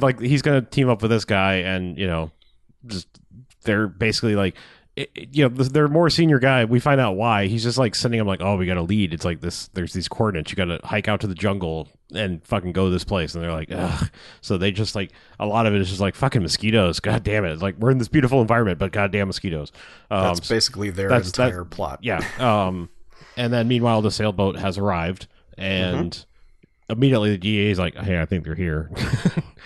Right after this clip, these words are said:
Speaker 1: You know, um, so they're like,
Speaker 2: Yep.
Speaker 1: "Yeah, we should probably be watching them," and just, you know, time to go ashore and get into hijinks. Uh, 'cause they each kinda, like, they, 'cause
Speaker 2: Sure.
Speaker 1: they, they don't, like, go into, like, a boat dock, like, you know, a marina or whatever. It's just, like, they're just, like,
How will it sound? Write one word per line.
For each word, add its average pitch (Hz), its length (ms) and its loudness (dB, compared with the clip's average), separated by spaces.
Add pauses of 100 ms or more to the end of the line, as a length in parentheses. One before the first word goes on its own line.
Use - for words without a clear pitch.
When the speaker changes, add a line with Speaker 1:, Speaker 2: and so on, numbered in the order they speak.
(220)
Speaker 1:
You 92 80 -4
know, 78 200 -4 (140)
um, 85 460 -4 (580)
so - 180 -2
they're 101 160 0
like, 90 200 0
Speaker 2:
Yep. 104 120 -8 (100)
Speaker 1:
"Yeah, 98 180 -2
we 90 120 0
should - 140 -8
probably 98 200 0
be 92 100 0
watching 92 320 -2
them," 85 320 -2
and 82 340 -6 (220)
just, 101 200 -6 (240)
you 113 80 -4
know, 101 200 -2 (100)
time 98 220 -2
to 107 40 -2
go 113 140 4
ashore 110 420 2
and 95 320 -4
get 92 140 -2
into 95 160 -2
hijinks. 85 500 -4
Uh, 90 420 -6 (640)
'cause 98 120 -6
they 113 80 0
each 120 160 0
kinda, 131 180 4
like, 110 260 0 (300)
they, 113 140 -2
'cause 135 180 4
Speaker 2:
Sure. 156 160 4
Speaker 1:
they, 135 100 -4 (160)
they 165 100 2
don't, 202 120 4
like, 170 140 2
go 143 160 4
into, 147 120 4
like, 123 140 4
a 123 60 2
boat 110 320 2
dock, 92 260 0
like, 95 180 -2
you 101 60 0
know, 90 160 2
a 90 60 -2
marina 98 440 0
or 85 120 0
whatever. 85 260 -2
It's 90 140 -4
just, 95 120 -4
like, 90 140 -2
they're 98 140 -2
just, 104 180 -2
like, 104 240 -2